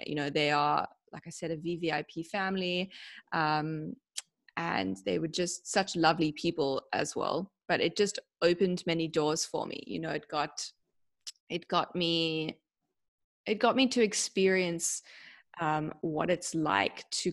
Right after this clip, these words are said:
cook on a very large scale for very important people. Um, yeah, it was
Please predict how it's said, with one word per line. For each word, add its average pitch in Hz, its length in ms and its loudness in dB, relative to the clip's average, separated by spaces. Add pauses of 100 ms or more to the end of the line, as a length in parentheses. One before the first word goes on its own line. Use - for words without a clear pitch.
cook - 480 -2 (560)
on 180 140 0
a 180 40 0
very 180 400 6
large 165 460 4
scale 151 840 2
for - 140 -16 (100)
very 165 280 0
important 151 600 -6
people. 143 640 -2 (460)
Um, 151 580 0 (920)
yeah, 156 260 4
it 139 160 6
was 170 280 6